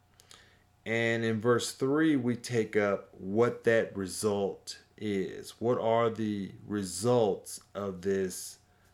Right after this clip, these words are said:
blessedness? There's an immediate, uh, benefit to the individual,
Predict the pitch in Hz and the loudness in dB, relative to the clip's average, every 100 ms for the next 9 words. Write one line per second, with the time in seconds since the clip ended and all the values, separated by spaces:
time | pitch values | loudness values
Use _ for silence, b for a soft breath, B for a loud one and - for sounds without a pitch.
0 | b _ 101 107 101 - - - - - | b _ -2 0 0 -4 -10 -12 -16 -16
1 | - b b b - 113 107 113 101 101 | -18 b b b 2 2 4 0 0 0
2 | 117 135 139 123 113 95 - - - _ | 0 0 0 0 2 0 -4 -14 -16 _
3 | _ - 87 85 95 127 131 127 127 - | _ -14 -10 -10 0 0 2 2 0 0
4 | 127 113 110 98 98 180 233 131 98 113 | -4 -2 0 0 6 6 6 2 2 2
5 | 175 | 0